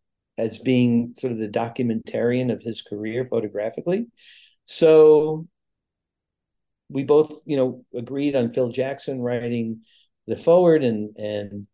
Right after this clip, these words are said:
Pau Gasol writing the introduction. And it was just, um, it was an absolute joy. Not, didn't, not have its, you know, crazy moments, of course, like any project, but it was a joy working with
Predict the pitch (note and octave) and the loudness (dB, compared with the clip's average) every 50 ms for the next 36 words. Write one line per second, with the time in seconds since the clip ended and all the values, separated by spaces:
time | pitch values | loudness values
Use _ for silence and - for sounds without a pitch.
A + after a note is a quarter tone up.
0 | - - A#2 A#2 A2+ A2 - - B2 A#2 A2 A2 A2 G#2+ G#2+ G#2+ G#2 G#2 G#2 G2 | -12 -8 -6 -6 -6 -6 -4 -2 -2 0 -2 -2 -4 -6 -8 -10 -10 -10 -12 -12
1 | G2 - A2 A2+ D3+ F#3 F3+ - - - D#3 C#3+ C#3 B2+ A#2 A2 G#2+ G#2+ G#2 G2 | -12 -10 -6 -2 -2 -2 -2 -2 -2 -2 -2 0 -2 -2 -4 -6 -8 -12 -16 -18
2 | - _ _ _ _ _ _ _ _ _ - B2+ B2 B2+ C3+ C3 B2+ - - D#3+ | -20 _ _ _ _ _ _ _ _ _ -8 -6 -2 0 0 0 -2 -2 -4 -4
3 | - - - C#3+ B2+ A#2 A2+ A2 G#2+ G#2+ G#2 G#2 - _ _ _ _ _ _ _ | -4 -2 0 2 2 2 2 0 -4 -8 -12 -14 -20 _ _ _ _ _ _ _
4 | _ - C3 B2 A2+ C3 B2 A#2 B2 - _ _ _ - C#3 D#3+ D#3+ - - - | _ -6 -4 -2 -2 -2 -2 -2 -4 -8 _ _ _ -4 -2 -2 -2 -4 -6 -4
5 | D#3 C#3 C3 A#2+ - - A2 - G#2+ C3 C#3 C#3 C3 B2 A2 G#2+ G#2+ G#2 G#2 _ | -2 0 0 0 -2 -8 -10 -6 -2 2 4 6 6 4 4 2 -2 -8 -12 _
6 | _ _ _ _ _ _ _ _ _ _ - B2 F3 A3 A#3 - - - _ _ | _ _ _ _ _ _ _ _ _ _ -4 -2 -2 -2 -2 -6 -12 -20 _ _
7 | _ _ _ - D#3+ F3+ G3 - - C#3+ C#3 D#3 F3+ F#3 E3+ E3+ E3+ E3+ D3+ - | _ _ _ -6 -4 -4 -6 -8 -8 -4 -2 0 0 0 2 2 0 0 0 -2
8 | - - - - - - _ C3 B2+ A#2 - - - G#2+ E3 E3 D#3+ C3+ B2+ C#3 | -6 -10 -12 -14 -16 -14 _ -6 -4 -4 -4 -4 -2 -2 0 0 0 0 0 2
9 | F3 F#3 A#2 F#2+ - - - A2+ - - - C#3+ B2 B2 - G#2+ A2 C3 D3 C#3+ | 2 2 0 -2 -4 -6 -10 -10 -6 -2 -2 -2 0 -2 -2 -4 -2 -2 -4 -4
10 | A2+ - A2+ G#2 G2+ G2+ G2+ G2+ G2 - - - _ _ _ _ _ _ _ - | -4 -6 -8 -8 -8 -10 -12 -12 -14 -14 -18 -20 _ _ _ _ _ _ _ 2
11 | C#3 C3 C3+ C3+ C#3 C3 A#2+ B2+ A#2 A#2+ C3+ C#3+ D3 C#3 B2+ B2 A#2 - - B2 | 4 4 4 4 2 2 0 -4 -4 0 2 4 4 4 2 0 -2 -2 -4 -6
12 | A#2 A#2 A#2 - | -4 -4 -6 -8